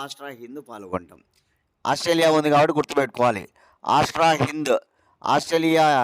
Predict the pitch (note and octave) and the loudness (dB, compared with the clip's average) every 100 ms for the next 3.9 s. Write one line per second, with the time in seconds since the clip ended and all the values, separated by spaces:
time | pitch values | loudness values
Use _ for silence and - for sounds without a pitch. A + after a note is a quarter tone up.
0 | A#2+ _ - A#2+ C#3+ C#3+ C#3+ C#3+ C3 D3+ | -2 _ -2 2 2 2 -2 -2 -2 -2
1 | D3+ C3+ C#3+ C3 C#3 C#3+ C3+ C3 C#3 - | -4 -4 -4 -2 0 0 0 -4 -4 -2
2 | C#3 A2+ A2+ A#2 _ _ - C3+ D#3 E3 | 2 2 2 -2 _ _ -6 -4 -2 0
3 | D#3 C3+ C#3 C#3 C3 C#3 A#2+ A2+ B2 | 2 2 2 2 2 2 2 0 -4